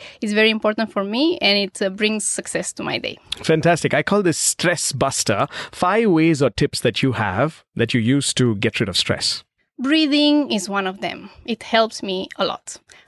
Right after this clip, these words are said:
Speaker 1: Running or physical exercise, it's another one. Coloring.
Speaker 2: Coloring, like painting?
Speaker 1: Yes.
Speaker 2: Oh, wow.
Speaker 1: Depending on the person now. But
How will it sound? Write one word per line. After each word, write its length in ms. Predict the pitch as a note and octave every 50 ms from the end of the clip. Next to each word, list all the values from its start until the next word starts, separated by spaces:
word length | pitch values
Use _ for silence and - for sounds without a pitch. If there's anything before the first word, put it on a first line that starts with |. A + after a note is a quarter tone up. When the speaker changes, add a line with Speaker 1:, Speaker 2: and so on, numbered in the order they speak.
| _ _
Speaker 1:
Running 640 | - G#3 F#3 G3+ A#3 C4 B3+ A3 F#3+ F#3+ G#3 A#3 A#3+ - - -
or 100 | - F3+
physical 420 | - - G#3 F#3 F#3+ - - F3
exercise, 600 | F3+ F3+ A3 F#3 F#3+ - - F3+ F3 F3 F#3+ - -
it's 120 | G#3+ - -
another 360 | A#3+ C4 C4+ B3 F3 D#3+ D3+
one. 240 | - - - G#3 - _ _ _ _ _ _ _ _ _ _
Coloring. 460 | - - B3 A#3+ G3+ F#3+ G3 G#3+ C#4 G4+ A4 - _ _ - _ _ _ - -
Speaker 2:
Coloring, 400 | - G3 G#3 A#3 G#3 C#3+ G#2+ G2+
like 180 | G#2+ A#2 - -
painting? 400 | F3 F3 F3+ D#3 C3+ G2+ E2 - B3+
Speaker 1:
Yes. 540 | B3 C4 C#4+ D#4 G#4+ A#4 A#4 A#3 C#3 C3 A2+
Speaker 2:
Oh, 20 |
wow. 280 | A#2+ C#3 C#3+ G#2+ G2 - - - - - _ _ -
Speaker 1:
Depending 320 | A#4+ - D5 C#5 C5 A4
on 80 | E4 D4
the 80 | -
person 320 | - - F3+ - - - -
now. 180 | - - G#3 - _ _ _ _ _ -
But 240 | A3+ A#3 A#3 B3